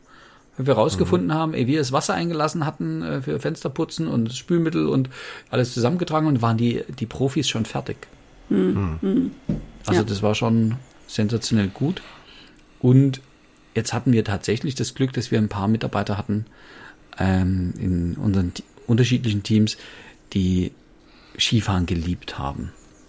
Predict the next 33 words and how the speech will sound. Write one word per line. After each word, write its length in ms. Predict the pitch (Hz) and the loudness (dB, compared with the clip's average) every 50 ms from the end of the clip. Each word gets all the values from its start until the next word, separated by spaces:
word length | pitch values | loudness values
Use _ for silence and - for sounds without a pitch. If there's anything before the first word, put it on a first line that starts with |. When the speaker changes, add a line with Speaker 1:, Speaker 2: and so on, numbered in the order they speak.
| - - - | -20 -16 -8
Speaker 2:
Hm. 340 | - 90 82 73 69 71 73 - - - - - - - - - - - | -6 -4 -4 -4 -4 -6 -8 -12 -16 -20 -20 -20 -20 -20 -20 -20 -12 -6
Speaker 1:
Und 140 | - 101 92 | -4 -2 0
dann 120 | 90 87 | 0 0
konnten 280 | - - 101 - - - | 2 2 2 2 2 0
wir 80 | 101 | 2
dann 220 | 87 90 90 87 85 | 2 4 2 2 2
dahin 280 | 87 87 90 101 101 | 2 2 2 2 2
verweisen. 460 | - 104 85 80 80 90 101 120 135 113 | 2 0 0 0 0 0 0 0 0 0
Ansonsten 340 | 104 92 95 92 92 - 113 | 0 0 0 -2 0 0 0
habe 100 | 101 95 | 0 0
ich 80 | 95 98 | 0 0
wirklich 260 | 98 107 110 - - | 0 0 0 0 -2
ehrlich 300 | 85 90 95 95 98 - | -2 -2 0 -2 -2 -2
gesagt, 420 | - 95 95 98 98 104 - - - - - - - - | -2 -2 0 -2 -2 -4 -6 -10 -16 -20 -20 -20 -12 -6
Leute, 380 | - 90 92 95 - 117 113 123 - - - - - | -2 -2 -2 0 2 0 0 0 -4 -10 -20 -20 -18
ich 80 | - - | -16 -6
kann's 240 | - - 104 98 - | -2 0 0 2 2
dir 100 | 98 85 | 0 0
buchen, 260 | - 123 123 127 143 127 | 0 0 0 2 4 2
wenn 80 | 104 | 2
du 80 | 92 92 | 2 2
weißt, 220 | 92 92 90 - 98 | 0 -2 0 -2 -2
was 100 | 90 - | -2 -2
du 140 | 98 85 | -2 0
willst. 360 | 90 107 131 - - - - - - - - - - - - - - - | 2 2 2 2 0 -6 -12 -16 -20 -20 -20 -20 -20 -20 -20 -20 -12 -8
Speaker 2:
Hm. 180 | - 95 87 82 | -4 -4 -2 -2
Speaker 1:
Eine 100 | 87 87 | -2 0
gute 200 | 87 104 101 104 | 0 0 0 0
Beratung, 680 | - - 85 82 82 87 95 - - 127 123 123 131 135 135 156 - - - - - - _ - - - - | 0 -2 -2 0 -2 -2 -2 0 2 2 2 2 2 -2 -4 -10 -16 -20 -20 -20 -20 -20 _ -20 -20 -10 -6
geh 100 | - 85 | -6 -6
zu 140 | - - 95 | -2 -2 -2
meinem 160 | 87 85 87 | 0 0 0
Skiexperten. 800 | - - 85 - - - - - 82 82 82 - - 82 82 | -2 -2 -2 -4 -6 -8 -10 -8 -8 -8 -8 -8 -10 -10 -10